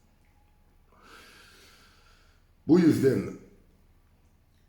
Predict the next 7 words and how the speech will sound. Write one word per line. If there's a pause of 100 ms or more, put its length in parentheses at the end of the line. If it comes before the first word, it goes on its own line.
(2250)
yani
elbette (1300)
istersen
vücudun
sürekli
iyi
görünsün.